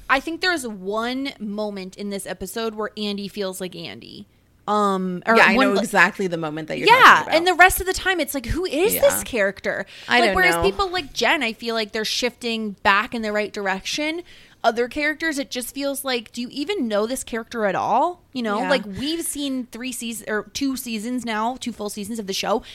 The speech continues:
Speaker 1: and I feel like we know the characters better than the person who wrote some of this
Speaker 2: Oh,
Speaker 1: stuff.
Speaker 2: absolutely.
Speaker 1: You know?
Speaker 2: I feel really bad, um, in this episode for Joey because, like, there's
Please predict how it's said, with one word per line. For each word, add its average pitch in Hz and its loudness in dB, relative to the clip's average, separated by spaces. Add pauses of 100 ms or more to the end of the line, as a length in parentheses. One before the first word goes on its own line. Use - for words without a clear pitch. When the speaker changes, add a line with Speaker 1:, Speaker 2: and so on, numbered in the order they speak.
(160)
Speaker 1:
and 277 0
I 262 2
feel 262 -4
like 247 -2
we 240 -6
know 226 0
the 202 -4
characters 196 -8
better 196 0
than 190 -2
the 180 -6
person 208 -4
who 180 -10
wrote 180 -4
some 165 -12
of - -12
this - -4
Speaker 2:
Oh, 202 4
Speaker 1:
stuff. - -2
Speaker 2:
absolutely. 180 -2
Speaker 1:
You 240 -6
know? 185 -6
Speaker 2:
I 311 8
feel 494 8
really 233 4
bad, 170 2
um, 202 2
in 196 -2
this 190 -2
episode 202 -2
for 185 -2
Joey 180 -2
because, 220 -2
like, 214 -2
there's 226 0